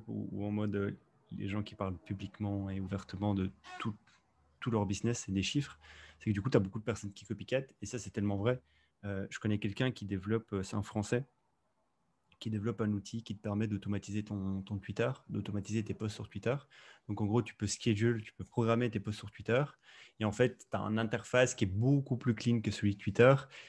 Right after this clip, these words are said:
qui te permet de, de, de, comme je disais, de pré-programmer tes tweets. Mais tu peux aussi faire d'autres choses. Par exemple, tu peux, euh, quelque chose qui est sous-estimé sur Twitter, s'il y a des Twitter boys ou Twitter girls sur notre, dans notre audience, c'est de retweeter vos tweets.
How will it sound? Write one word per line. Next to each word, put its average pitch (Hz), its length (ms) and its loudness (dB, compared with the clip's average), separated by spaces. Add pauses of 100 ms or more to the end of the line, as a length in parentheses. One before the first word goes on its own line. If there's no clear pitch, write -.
(120)
qui - 100 -10
te 104 60 -12
permet 107 420 8
de, 98 640 6 (640)
de, 95 560 2
de, 98 80 -2 (220)
comme 98 160 2
je 98 60 4
disais, 107 260 4
de 104 80 4
pré-programmer 107 720 4
tes 95 140 -2
tweets. - 480 0 (300)
Mais 104 60 -4
tu - 100 -6
peux 120 100 4
aussi 110 180 4
faire 117 180 6
d'autres 127 140 4
choses. 117 260 2
Par 107 140 4
exemple, 104 460 2
tu - 140 -8
peux, 113 680 6 (640)
euh, - 80 -6
quelque 120 220 6
chose 139 200 8
qui - 80 6
est 107 40 8
sous-estimé 120 520 4
sur 107 160 -4
Twitter, 135 340 6 (220)
s'il - 180 4
y - 20 0
a 95 80 2
des - 40 -6
Twitter - 260 -4
boys 110 320 0
ou 92 220 -4
Twitter 101 340 -4
girls 104 320 -2
sur - 220 -12
notre, 95 280 -8
dans 95 120 -6
notre 95 220 -8
audience, 123 360 -6 (320)
c'est - 100 -6
de 101 60 -2
retweeter 131 360 2
vos 123 120 2
tweets. - 320 -8